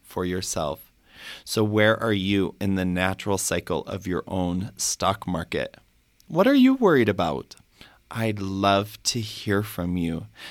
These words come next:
Send me an email at take the stage coaching at gmail dot com and let's chat. Financially, you know, m-, many people are saying that with the stock market that we're already likely in a recession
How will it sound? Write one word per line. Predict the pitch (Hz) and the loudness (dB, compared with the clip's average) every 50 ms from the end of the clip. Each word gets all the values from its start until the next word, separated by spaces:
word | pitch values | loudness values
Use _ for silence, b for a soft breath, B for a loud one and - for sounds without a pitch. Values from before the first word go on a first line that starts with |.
| B B | B B
Send | - - - 110 104 107 | -6 -2 0 2 4 4
me | 113 120 120 | 6 6 4
an | 120 113 - | 4 2 0
email | 98 101 101 95 92 90 95 | 0 0 2 2 2 2 2
at | 92 - - - | 0 -2 -4 -6
take | - 98 - | -8 -8 -6
the | - 104 | -6 -4
stage | 107 - - 95 98 - - | -4 -2 -2 -4 -4 -6 -6
coaching | - 90 82 - 87 90 | -8 -6 -6 -6 -6 -6
at | - - | -8 -8
gmail | - - 82 87 85 85 | -8 -8 -6 -6 -6 -6
dot | - - - - | -6 -8 -8 -10
com | - - 95 87 82 90 98 - - | -10 -8 -8 -6 -6 -8 -10 -12 -10
and | 98 98 | -8 -8
let's | 92 87 - - - | -6 -8 -6 -8 -6
chat. | - - - 92 - - - - - - _ B B B B B B B B B B B | -6 -4 -4 -4 -6 -6 -8 -14 -18 -18 _ B B B B B B B B B B B
Financially, | - - 110 104 101 104 104 104 110 113 - 117 104 104 101 101 101 110 123 127 - _ _ _ _ _ _ - | -2 0 2 4 4 6 6 4 4 2 2 2 4 4 4 4 4 2 0 -4 -12 _ _ _ _ _ _ -8
you | - 101 101 | -6 -2 -2
know, | 98 98 101 98 - - _ _ _ _ _ _ | 0 0 -2 -4 -6 -8 _ _ _ _ _ _
m-, | - 113 110 110 110 _ | -16 -14 -14 -14 -8 _
many | 104 101 101 101 104 | 0 2 2 2 2
people | 101 107 107 101 104 95 | 2 0 -2 -2 0 0
are | 92 92 | 0 0
saying | - - - 95 92 87 87 95 98 | -2 -2 -2 0 0 0 0 -2 0
that | 98 95 78 - - _ - - | 0 -2 -2 -2 -6 _ -18 -12
with | - 85 95 92 - | -6 -4 -4 -4 -2
the | - 92 | -2 -2
stock | - - - 90 92 104 - - | -2 0 0 0 0 -2 -4 -4
market | 107 98 98 101 - 131 147 160 - | -4 -4 -4 -2 -2 -2 -2 -2 -2
that | 113 117 113 | -4 -2 -2
we're | 120 123 - - - _ - | -2 -4 -4 -6 -8 _ -6
already | - 101 104 104 107 113 110 | -2 -2 0 0 2 0 0
likely | 98 92 90 90 87 - - 95 98 101 113 - - - | 0 0 -2 -4 -4 -4 -4 -2 -2 -2 -2 -4 -8 -8
in | 95 101 101 | -4 -2 0
a | 110 113 | 0 0
recession | 98 87 85 - - - 73 - - - - - - 101 110 | 0 -2 -2 -2 -4 -4 -4 -4 -6 -6 -6 -10 -12 -14 -18